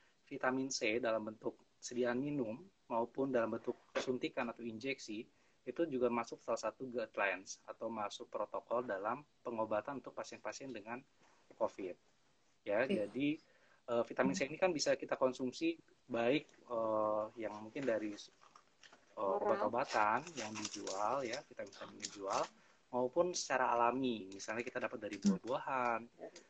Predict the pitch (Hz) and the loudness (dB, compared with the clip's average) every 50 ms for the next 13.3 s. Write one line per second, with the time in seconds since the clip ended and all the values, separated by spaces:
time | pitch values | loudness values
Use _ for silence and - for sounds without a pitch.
0 | _ _ - 113 107 107 - 110 107 107 104 - - 101 104 107 113 131 131 131 | _ _ -4 -4 -2 -2 -2 -4 -4 -4 -4 -2 -2 -2 0 0 0 0 0 0
1 | 123 117 117 113 117 117 120 113 107 - 120 117 113 117 143 156 151 151 156 151 | 0 2 2 2 0 0 -2 -4 -6 -6 -8 -8 -4 -2 2 4 4 4 4 4
2 | 156 160 - - 147 135 - - 151 147 151 151 147 - - - - - - - | 2 0 -2 -4 -6 -6 -6 -4 -4 -4 -4 -6 -8 -10 -12 -12 -12 -12 -16 -4
3 | - 123 123 120 117 123 127 123 - 127 117 113 113 113 - 117 120 135 135 139 | 0 2 2 2 2 2 0 0 0 -2 -2 -2 -2 -2 -2 -2 -2 -2 -2 -4
4 | 139 135 - - - 123 120 123 120 - - 131 - 160 147 127 120 135 143 - | -6 -10 -6 0 2 2 2 2 0 -4 -6 -4 -2 0 2 2 2 2 0 -2
5 | - - 113 110 110 113 - _ _ - - - - - - - 120 - 120 110 | -4 -4 -2 -2 -2 -4 -6 _ _ -14 -14 -14 -16 -14 -10 -8 -2 0 0 0
6 | - 117 117 117 113 - - 127 135 143 143 143 143 143 147 147 - - 123 117 | 2 4 4 4 4 2 2 0 2 4 4 4 4 2 2 0 0 2 4 4
7 | 120 139 - - - - - - _ _ - - - _ _ _ _ _ - - | 4 4 0 -4 -12 -18 -18 -20 _ _ -20 -20 -20 _ _ _ _ _ -18 -8
8 | - - 135 127 127 123 113 110 113 104 - - - - - - 123 113 - - | -2 0 0 2 2 0 0 0 -2 -6 -8 -12 -16 -14 -8 -4 -4 -4 -4 -4
9 | 120 - 117 117 123 123 120 123 127 127 127 127 117 110 107 110 113 120 113 117 | -2 0 2 2 2 0 0 0 0 0 0 0 0 0 -2 -2 -2 -2 -2 0
10 | 127 127 156 160 156 - 151 131 123 113 113 107 113 110 104 104 - 123 151 170 | -2 -2 -2 -4 -4 -4 -4 -2 -2 -2 -2 0 0 0 0 2 2 2 2 2
11 | - - - - - - - _ _ - 131 123 - 170 131 120 117 113 113 107 | 0 -4 -14 -20 -20 -20 -20 _ _ -4 -2 0 2 4 6 6 6 4 2 0
12 | - 110 107 104 107 104 - - 117 113 - - 113 113 107 104 95 - 101 - | -2 -2 -2 0 0 -2 -2 -4 -6 -6 -6 -6 -6 -6 -6 -8 -8 -10 -10 -8
13 | _ - 123 139 165 | _ -2 0 0 -2